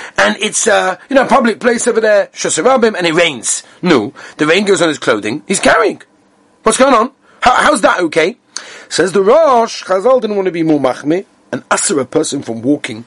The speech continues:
with the droplets on him. So there's a Beis Yosef. Beis Yosef is Shin Chov Vav. Divrei Maskal HaRuach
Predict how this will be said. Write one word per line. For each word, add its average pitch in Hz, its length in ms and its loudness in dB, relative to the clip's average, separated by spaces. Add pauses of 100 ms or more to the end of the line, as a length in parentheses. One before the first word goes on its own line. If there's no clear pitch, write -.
(220)
with 113 120 -12
the 113 60 -8
droplets - 400 -4
on 101 120 -4
him. 85 100 -16
So - 140 -10
there's 104 160 -10
a 117 40 -4
Beis 120 260 -4
Yosef. - 440 -10 (600)
Beis 220 180 0
Yosef 151 220 -4
is 117 80 -6
Shin 202 180 -4
Chov - 360 -4
Vav. - 340 -6 (360)
Divrei 247 180 2
Maskal 190 260 0
HaRuach 113 460 -6